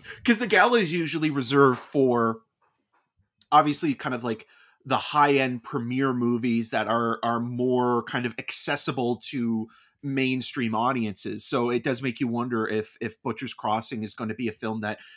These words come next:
will, you know, be able to kind of hit that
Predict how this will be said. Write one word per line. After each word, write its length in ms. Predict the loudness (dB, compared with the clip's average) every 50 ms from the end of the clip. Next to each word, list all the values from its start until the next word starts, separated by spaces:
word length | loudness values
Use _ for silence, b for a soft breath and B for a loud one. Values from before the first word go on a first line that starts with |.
| B B B _
will, 440 | -6 -4 -2 -2 -2 -4 -6 -8 -8 -8
you 120 | -8 -8 -8
know, 300 | -6 -8 -8 -10 -12 -12 _ -8
be 140 | -6 -4 -4
able 180 | -4 -4 -6 -8
to 400 | -6 -6 -4 -4 -4 -6 -8 -10
kind 200 | -10 -10 -10 -10
of 140 | -10 -12 _ _ _ _ _ _ _ -20 -20 _ _ _
hit 240 | -10 -8 -6 -4
that 220 | 0 0 -2 -2